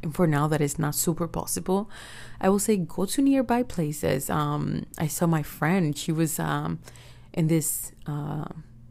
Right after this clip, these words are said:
in Maine, which is not too far of a state from me. I live in Mass, so it's just a couple hours away, and it looked like another freaking planet there. Like, it looks so beautiful. Now I'm super,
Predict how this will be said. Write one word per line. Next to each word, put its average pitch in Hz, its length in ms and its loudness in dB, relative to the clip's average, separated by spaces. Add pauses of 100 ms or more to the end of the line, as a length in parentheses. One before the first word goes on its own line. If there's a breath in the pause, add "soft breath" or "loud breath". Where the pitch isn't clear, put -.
(240)
in 156 200 4
Maine, 151 440 4
which 160 220 -2
is - 140 -6
not 160 160 -2
too - 140 -2
far 147 560 -4
of 151 120 -4
a 143 60 -6
state - 380 -6
from 147 220 -4
me. 143 260 0 (420 loud breath)
I 151 80 -6
live 147 160 -2
in 143 120 0
Mass, 143 400 0 (320 loud breath)
so - 420 -2
it's - 220 -2
just 147 140 -4
a 165 60 -4
couple - 340 -4
hours 147 360 0
away, 147 500 -2 (100)
and 147 360 0
it 208 140 -2
looked 285 320 0
like 240 160 2
another 240 580 2
freaking 214 380 -2
planet 196 580 0
there. - 360 -2
Like, 156 200 -6
it 190 80 -2
looks - 240 -2
so 208 220 0
beautiful. 185 500 0
Now 160 240 0
I'm 160 140 0
super, 170 460 -2